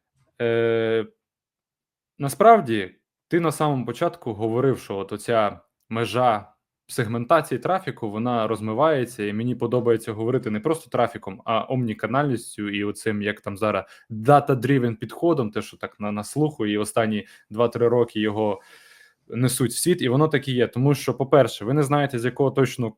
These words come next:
каналу людина прийде, зробить покупку. Зайдіть, будь ласка, в Google аналітику, там є розширені конверсії, ви подивитеся, іноді буває вісімсот тисяч кроків з різних каналів,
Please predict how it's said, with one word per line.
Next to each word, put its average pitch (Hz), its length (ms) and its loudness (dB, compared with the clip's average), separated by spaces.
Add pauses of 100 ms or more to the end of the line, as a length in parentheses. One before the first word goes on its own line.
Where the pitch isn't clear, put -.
каналу 123 480 2
людина 110 340 0
прийде, 110 380 0
зробить 104 360 -4
покупку. 120 460 -8
Зайдіть, 117 300 -2
будь 110 120 -2
ласка, 110 320 0
в 104 40 -6
Google 107 320 -4
аналітику, 104 580 -4
там 104 240 -4
є 104 160 -2
розширені 104 500 -4
конверсії, 104 560 -6
ви 104 80 -2
подивитеся, 107 720 -2
іноді 110 360 -2
буває 107 380 2
вісімсот 127 440 -4
тисяч 113 280 -10
кроків 139 680 4 (560)
з 101 140 -10
різних 117 480 2
каналів, 98 540 -8